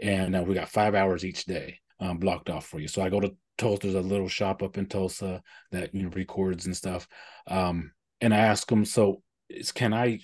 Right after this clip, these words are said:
do these specific characters on this day and then these other characters on this day?" So what I did is I divvied up the Kiowa, you know, Kiowa Comanche characters that were leaning more Kiowa Coman-, and the characters that were more Cherokee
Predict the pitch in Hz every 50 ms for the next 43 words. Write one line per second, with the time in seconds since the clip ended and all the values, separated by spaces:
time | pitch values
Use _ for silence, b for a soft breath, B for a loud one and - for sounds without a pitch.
0 | _ - 113 107 127 120 107 117 120 123 123 120 - - 120 113 - - 117 -
1 | 104 98 - 123 110 101 - 104 95 101 95 92 92 117 123 117 - - 120 117
2 | 117 113 113 107 101 104 101 98 98 95 98 101 98 107 - - - 139 117 -
3 | - 104 98 92 - - 95 90 87 87 95 92 90 92 107 110 104 - - -
4 | - - - - - B B B B B B B - 117 110 104 98 95 92 95
5 | 131 131 - 98 107 101 95 - - - 104 104 104 117 117 107 107 104 107 104
6 | - - _ - 98 95 - - - 113 107 107 104 101 101 98 95 87 - b
7 | b b b b b b b b _ _ 110 104 107 101 92 95 - 113 107 104
8 | 98 95 - 101 95 104 110 110 107 - 104 92 - - 107 101 98 95 - -
9 | 95 90 92 95 90 95 95 95 104 101 101 98 95 95 90 - - 104 101 98
10 | 95 - - 101 104 104 - 101 101 101 104 90 - _ _ - - - - 113
11 | 107 98 - 95 101 98 92 98 98 95 90 - - 123 120 123 117 - - 95
12 | 90 90